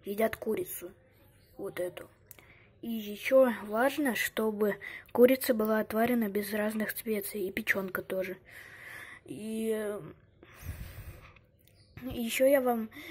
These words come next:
в этом видео расскажу про касты м-, лазиусов и про размеры, и, и про этап развития. Ну вот, слушайте.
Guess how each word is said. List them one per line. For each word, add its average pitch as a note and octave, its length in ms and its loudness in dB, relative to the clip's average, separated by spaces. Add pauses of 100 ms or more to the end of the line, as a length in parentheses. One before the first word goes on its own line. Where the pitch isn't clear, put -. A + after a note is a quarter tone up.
(140)
в - 40 -6
этом A3 260 -4
видео B3+ 280 6
расскажу A3 420 -2
про G3+ 200 -6
касты A#3 680 -2 (360)
м-, G#3+ 260 0
лазиусов G3+ 960 -4
и G#3 640 -4 (460)
про A3+ 300 0
размеры, G#3+ 1080 -2
и, E4+ 180 -10 (460)
и A#3 380 -2
про A3+ 400 -2
этап A#3 340 -2
развития. F#3 640 -6 (760)
Ну A3+ 100 -2
вот, G#3 360 -2
слушайте. G#3 640 -6